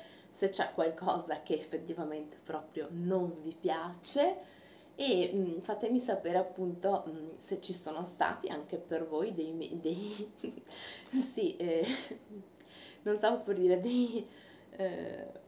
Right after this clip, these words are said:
attenzione, non dei, ecco, se ci sono stati effettivamente dei prodotti che vi sono piaciuti talmente tanto che quindi avete terminato con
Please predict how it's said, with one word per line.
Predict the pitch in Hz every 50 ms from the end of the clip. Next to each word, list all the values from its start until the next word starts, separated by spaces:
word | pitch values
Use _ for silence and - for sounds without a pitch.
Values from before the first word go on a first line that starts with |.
| - -
attenzione, | 180 180 175 180 180 180 - 170 160 156
non | 151 160 170 180 190 196 190 185 180 170 151 143 147
dei, | - 185 180 170 165 - - - -
ecco, | - - 156 - - - 143 143
se | - 160
ci | - - 165
sono | - 160 165 170
stati | - 151 147 -
effettivamente | 175 175 - 160 - 196 180 170 160 160 165 - 160
dei | 160 156
prodotti | 156 - - - 208 226 202 170 156 156 - - - - 262 262
che | - 170 - - - - -
vi | - 170 175
sono | - - 202 190
piaciuti | 175 180 190 185 - - 220 - 180
talmente | - 170 156 156 156 156 165 160 165 185 196 - 220 214
tanto | - 170 156 147 147 160 160 165 - 190 -
che | - 180 170
quindi | - - 160 156 151 151
avete | 147 147 151 - 160 147 -
terminato | - 147 143 147 151 151 151 147 147 - - - 147 147
con | - - 165 160 160 156